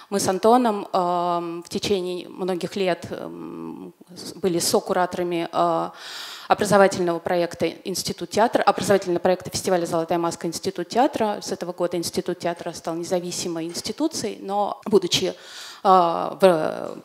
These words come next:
программе "Золотой маски", будучи частью "Золотой маски", э, уже больше двух лет назад мы познакомились, э, с фондом Потанина,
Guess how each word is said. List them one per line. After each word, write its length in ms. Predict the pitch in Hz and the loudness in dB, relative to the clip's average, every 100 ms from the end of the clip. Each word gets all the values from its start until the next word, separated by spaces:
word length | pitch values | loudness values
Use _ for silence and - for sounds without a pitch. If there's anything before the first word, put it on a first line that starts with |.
| - | -16
программе 380 | - 175 180 175 | -8 2 6 6
"Золотой 380 | 165 160 160 165 | 4 2 2 2
маски", 400 | 160 156 - - | 0 -2 -4 -6
будучи 300 | - 151 - | -6 -6 -4
частью 420 | 170 202 196 196 - | 2 8 8 6 -4
"Золотой 360 | 160 156 170 | -2 -2 -2
маски", 480 | 170 254 311 - 208 - - - - | 4 4 4 0 -8 -10 -16 -18 -4
э, 480 | 196 175 165 170 160 170 175 - | 2 2 2 -2 -8 -14 -18 -8
уже 180 | 190 196 | -2 8
больше 320 | 180 208 - | 10 10 8
двух 220 | - 175 | 0 -4
лет 160 | 175 165 | -4 -2
назад 340 | 170 190 302 | 0 6 6
мы 80 | 208 | 4
познакомились, 800 | 185 190 185 202 208 180 165 - - | -2 2 4 8 8 6 -2 -8 -6
э, 520 | 175 165 165 165 160 | -4 -2 -2 -2 -6
с 100 | - | 0
фондом 320 | - 170 160 | 4 4 2
Потанина, 640 | 160 170 240 320 220 202 | -2 2 4 4 0 -4